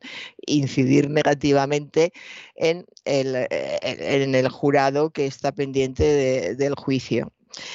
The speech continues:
De modo que en derecho sería hecho que la ley tiene por cierto, la presunción de inocencia es el hecho que la ley tiene por cierto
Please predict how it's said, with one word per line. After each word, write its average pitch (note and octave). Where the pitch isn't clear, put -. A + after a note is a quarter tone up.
De D3+
modo E3+
que F#3
en C#3+
derecho D#3
sería C3
hecho D#3+
que E3+
la D#3
ley D3+
tiene D#3+
por D#3
cierto, E3
la C#3
presunción C#3
de D3
inocencia D#3
es D#3
el C#3+
hecho E3+
que C#3
la B2+
ley D3
tiene D3
por D3+
cierto F#3